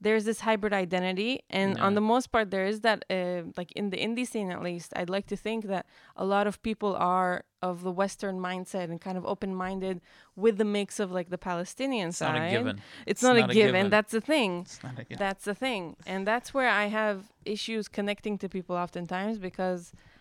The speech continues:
Speaker 1: I think differently. I'm very, very much, like,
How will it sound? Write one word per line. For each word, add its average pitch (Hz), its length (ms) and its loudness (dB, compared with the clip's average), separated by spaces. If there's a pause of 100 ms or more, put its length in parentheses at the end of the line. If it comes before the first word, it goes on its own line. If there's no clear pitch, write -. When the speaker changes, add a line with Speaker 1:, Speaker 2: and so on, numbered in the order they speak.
(180)
Speaker 1:
I 220 240 0
think 220 300 -10
differently. 196 480 -10 (520)
I'm 208 220 -2
very, 208 380 -2
very 196 300 -4
much, 190 300 -8
like, 180 320 -8